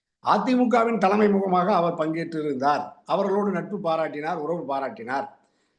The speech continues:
பாஜக, புரட்சித் தலைவர் அம்மாவுடைய மறைவுக்கு பிறகு பாஜகவினுடைய ஆட்சி அல்லது அதனுடைய கட்சியில் அவர்கள் எவ்வளவு இணக்கமாக பயணித்தார்களோ, இவர்கள் தேர்தல் கூட்ட உறவை துண்டித்த பிறகும் கூட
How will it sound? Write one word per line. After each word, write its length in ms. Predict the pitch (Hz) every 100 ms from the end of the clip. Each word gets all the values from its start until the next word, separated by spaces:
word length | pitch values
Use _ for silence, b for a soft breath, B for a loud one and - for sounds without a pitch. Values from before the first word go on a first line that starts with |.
| -
பாஜக, 500 | 123 196 240 233 233
புரட்சித் 260 | 196 214 220
தலைவர் 240 | 220 196
அம்மாவுடைய 380 | 202 220 214 208
மறைவுக்கு 320 | 185 208 202
பிறகு 200 | 185 202
பாஜகவினுடைய 640 | 190 180 180 190 185 180 170
ஆட்சி 440 | 151 160 165 233
அல்லது 180 | 220 185
அதனுடைய 300 | 175 156 139
கட்சியில் 600 | 139 143 143 143 156 _ _ _ _ _ _ -
அவர்கள் 340 | 151 202 190
எவ்வளவு 300 | 160 220 233
இணக்கமாக 600 | 202 220 233 233 233 185
பயணித்தார்களோ, 760 | 202 214 190 185 156 156 175 - - -
இவர்கள் 320 | 160 185 180
தேர்தல் 400 | 175 226 240 208
கூட்ட 360 | 220 214 208
உறவை 300 | 202 190 214
துண்டித்த 460 | 196 180 214 226 214
பிறகும் 320 | 185 170 156
கூட 420 | 135 147 160 160